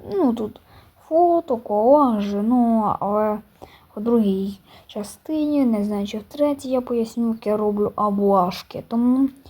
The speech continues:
підписуйтеся, щоб це не пропустити, і ставте лайки. Ну, а ми продовжуємо. Так, я поставив білий фон. І тепер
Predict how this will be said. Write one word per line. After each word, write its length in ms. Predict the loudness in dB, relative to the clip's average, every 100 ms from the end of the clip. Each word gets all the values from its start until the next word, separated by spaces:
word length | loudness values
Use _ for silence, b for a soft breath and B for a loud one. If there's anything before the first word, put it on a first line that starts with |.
| b
підписуйтеся, 760 | b -10 -8 -6 -8 -6 -6 -8
щоб 320 | -10 -10 -10 -12
це 320 | -12 -4 0
не 120 | 0
пропустити, 540 | -2 -4 -6 0 0 0
і 140 | -4
ставте 340 | -4 -4 0 2
лайки. 800 | 4 4 2 0 -2 -6 -8 -8 B B B B -4
Ну, 220 | 4 6
а 20 |
ми 200 | 6 0 -4 -10 _ _ _ -6
продовжуємо. 1080 | 0 0 -2 -4 -2 -2 -2 -6 -6 -10 -14 _ _ -20 B B B B
Так, 400 | -6 -4 -6 -2
я 100 | -2
поставив 500 | 0 -4 0 4 6
білий 320 | 6 4 4 2
фон. 520 | 0 -4 -2 -2 -4 -6
І 100 | -6
тепер 300 | -4 -2